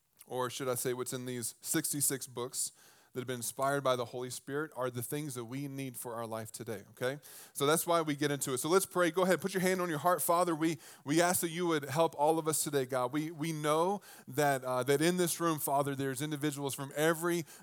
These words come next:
background, every walk of life, online as well, Father. And we just pray that you would visit us today wherever we are and help us to open up our hearts to you. Um, open up our minds, God. I pray that even the things that we hear today, Lord, that you would remove any barriers,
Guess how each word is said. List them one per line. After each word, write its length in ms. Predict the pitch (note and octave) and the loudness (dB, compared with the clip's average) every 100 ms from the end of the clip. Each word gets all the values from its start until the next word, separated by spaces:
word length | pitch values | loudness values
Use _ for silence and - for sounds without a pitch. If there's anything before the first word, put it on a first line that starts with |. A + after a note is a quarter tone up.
| B2+ | 0
background, 500 | D3+ D3+ D3+ C#3 C3+ | 4 4 2 0 2
every 220 | D#3 E3 | 2 2
walk 280 | E3 D#3+ E3 | 2 -2 -2
of 140 | C#3 | -2
life, 280 | C#3+ C3 C3+ | 0 0 0
online 580 | D3+ D#3 D#3 D#3+ E3 D#3 | 2 2 2 0 0 0
as 160 | C3+ | -4
well, 240 | C3+ C#3+ C3 | 0 0 0
Father. 320 | C3 B2 C3+ | 0 0 -2
And 60 | |
we 80 | C#3+ | -6
just 220 | D#3 E3+ | -6 -8
pray 320 | - D#3+ D3 C#3 - - | -4 -2 -2 -4 -12 -2
that 180 | C3 B2+ | 0 0
you 160 | D#3 F3+ | 0 0
would 160 | E3 | 0
visit 320 | B2+ E3 E3 | 2 2 4
us 160 | D#3+ D3+ | 2 2
today 380 | - D3 C#3 C3+ | 0 0 0 0
wherever 460 | B2+ C3 D3 D#3 | 0 2 2 2
we 220 | E3 D#3+ D3 | 0 0 0
are 180 | B2+ | 0
and 80 | A#2+ | -2
help 300 | A2+ D#3 D3+ | -4 -6 -2
us 280 | C#3 B2 - - - - | -2 0 -2 -4 -10 -4
to 200 | C#3+ C#3 | -4 0
open 280 | D3+ E3 D#3+ | 0 0 -2
up 140 | C3+ | 0
our 160 | C3 A#2 | -2 -2
hearts 400 | - D3+ F3+ - | 0 0 0 -4
to 180 | - | -4
you. 280 | E3 F3 G#3 _ - - _ - - | -2 -4 -4 _ -20 -20 _ -20 -8
Um, 280 | B2 A#2+ A#2 | -4 -4 0
open 220 | E3+ F#3+ | 0 2
up 120 | G3 | 2
our 140 | F#3 C#3 | 2 2
minds, 280 | C#3+ D3 - | 2 0 0
God. 140 | C3 | -2
I 40 | |
pray 200 | C3+ D#3+ | 0 -2
that 100 | D3+ | -2
even 160 | C#3 E3+ | -2 -2
the 80 | C#3 | -4
things 240 | D#3+ D3+ | -6 -6
that 60 | C#3 | -6
we 160 | C3 B2 | -6 -6
hear 320 | A#2 D3+ D3+ | -2 -2 -2
today, 240 | - B2+ | -4 -4
Lord, 280 | A#2 A#2 B2 | -6 -6 -8
that 120 | B2+ | -8
you 120 | C3 | -4
would 160 | D#3+ C3+ | -4 -4
remove 280 | B2+ C#3 C#3 | -4 -4 -4
any 220 | C#3 C#3+ | -4 -6
barriers, 720 | A#2+ C3+ C3 B2+ G#2 G2 - | -2 0 0 -4 -6 -10 -14